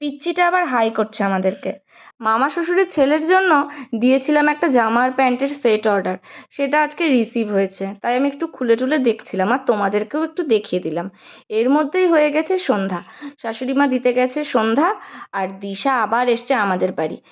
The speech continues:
এসে তো বলছে, "বৌদি চলো একটু দোতলায় চলো, ভয় লাগছে, কি যেন একটা জিনিস নেবে।" আমি বললাম, "দাঁড়া, চাটা করে নি, চা খেয়ে তারপরে একেবারে ওপরে যাবো।"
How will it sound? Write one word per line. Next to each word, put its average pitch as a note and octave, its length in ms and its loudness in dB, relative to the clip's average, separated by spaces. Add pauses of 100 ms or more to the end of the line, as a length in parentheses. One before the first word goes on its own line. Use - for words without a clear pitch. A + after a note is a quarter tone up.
(160)
এসে B3+ 260 -2
তো E4+ 140 0
বলছে, D#4+ 340 2
"বৌদি C#4+ 360 4
চলো C#4+ 280 2
একটু C#4+ 240 0
দোতলায় A#3 460 2
চলো, D4+ 260 0
ভয় G3 340 0
লাগছে, C4+ 320 0
কি D4 220 2
যেন E4 160 4
একটা E4 220 0
জিনিস A3 520 0
নেবে।" E3+ 220 -6 (480)
আমি A#3 220 -2
বললাম, C4 380 4
"দাঁড়া, A3 400 -2
চাটা F#3+ 360 -2
করে A#3+ 360 2
নি, G4 200 2
চা G#3 360 0
খেয়ে C4+ 400 2 (320)
তারপরে F#3+ 380 0
একেবারে B3+ 340 2
ওপরে F#3+ 340 2
যাবো।" F#3 300 -10